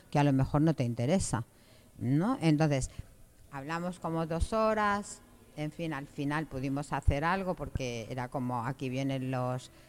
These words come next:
la paduata esta, que nos deja aquí un dinero que ha recaudado, se sentirá fenomenal, pero ese no es mi problema",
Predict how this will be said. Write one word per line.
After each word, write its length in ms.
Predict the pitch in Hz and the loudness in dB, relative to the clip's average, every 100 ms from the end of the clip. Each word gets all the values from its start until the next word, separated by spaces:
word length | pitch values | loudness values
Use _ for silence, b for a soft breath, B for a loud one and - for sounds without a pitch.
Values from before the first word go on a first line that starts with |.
| b b | b b
la 120 | 139 | -2
paduata 580 | 127 123 131 139 139 143 | 0 0 0 0 2 0
esta, 500 | 147 - 160 165 196 156 | 0 -2 -2 -2 -2 -4
que 100 | 131 | -4
nos 160 | 127 | -4
deja 220 | 131 131 | -4 -4
aquí 540 | 139 147 143 139 139 135 | -6 -4 -4 -2 -2 -4
un 260 | 135 135 | -4 -4
dinero 400 | 127 135 139 135 | -4 -4 -2 -2
que 80 | 131 | -2
ha 80 | 139 | -2
recaudado, 520 | 143 139 135 143 156 170 | -2 -2 -4 -2 -4 -4
se 140 | 143 | -6
sentirá 500 | - 127 123 127 135 | -4 -4 -4 -4 -4
fenomenal, 640 | - 139 135 135 139 147 | -2 -2 0 0 2 6
pero 160 | 147 131 | 8 10
ese 160 | 120 135 | 8 4
no 80 | |
es 80 | 131 | 2
mi 140 | 127 120 | -2 -2
problema", 480 | 117 107 104 95 | -4 -4 -6 -8